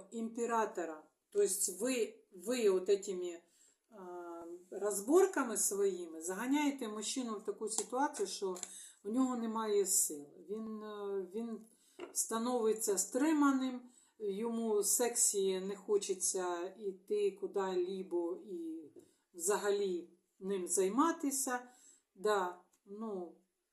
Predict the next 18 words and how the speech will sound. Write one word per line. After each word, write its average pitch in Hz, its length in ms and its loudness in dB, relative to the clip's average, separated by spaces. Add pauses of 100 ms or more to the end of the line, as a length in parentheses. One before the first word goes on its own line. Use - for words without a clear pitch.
(1040)
ну, 233 460 -4
це, 330 420 4
це 285 220 2
ваші 254 420 0
обмани, 233 580 2
ваші 220 340 -2
маніпуляції. 196 960 -6 (880)
А, 175 200 -12 (200)
про 240 240 -2
що 330 520 -2 (320)
вам, 220 380 -6 (220)
вас 262 260 0
хочуть - 420 -8
попередити 185 720 -2
вищі 156 340 -12
сили? 151 380 -14
Про 262 200 -6
що? 185 360 -12